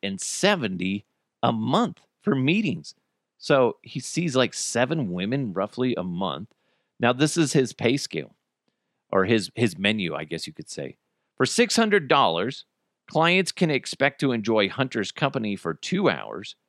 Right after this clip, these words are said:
but the price is reduced slightly for longer meetings,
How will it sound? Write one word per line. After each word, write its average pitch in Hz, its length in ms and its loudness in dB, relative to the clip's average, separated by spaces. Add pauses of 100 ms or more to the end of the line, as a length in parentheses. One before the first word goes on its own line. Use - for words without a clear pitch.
(300)
but 113 120 0
the - 60 -12
price 185 380 0
is 143 180 -2
reduced 123 600 0
slightly 120 480 0
for 104 220 0
longer 92 480 0
meetings, 80 720 -8